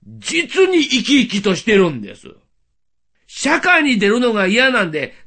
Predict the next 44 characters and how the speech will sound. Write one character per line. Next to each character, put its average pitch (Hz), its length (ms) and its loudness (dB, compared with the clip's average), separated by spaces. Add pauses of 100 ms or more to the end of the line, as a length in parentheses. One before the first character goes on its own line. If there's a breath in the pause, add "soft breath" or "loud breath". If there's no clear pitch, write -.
と 170 200 -4
り 214 200 0
あ 254 140 2
え 349 160 2
ず 269 220 -2
大 311 240 0
学 339 260 0
に 349 100 -2
で 349 80 0
も 349 120 0
入 202 240 0
っ - 40 -4
て 247 80 -6
お 254 60 -4
こ 254 140 -4
う - 20 -8
か 320 280 2
と 254 140 -4
い 220 100 -4
う 156 280 -2
学 202 340 -2
生 262 200 0
と 208 120 -2
は、 180 340 0 (300 loud breath)
ま 143 380 -2
る 285 100 2
で 262 120 2
違 247 320 -2
っ - 80 -4
て 233 100 0
い 226 60 2
る 196 80 0
の 123 180 -8
で - 140 -20
す。 - 200 -20 (560)
彼 311 340 2
ら 262 80 4
は 170 160 0
皆、 202 480 0 (360)
燃 254 380 0
え 269 60 0
て 262 120 0
ま 160 200 0
す。 - 260 -20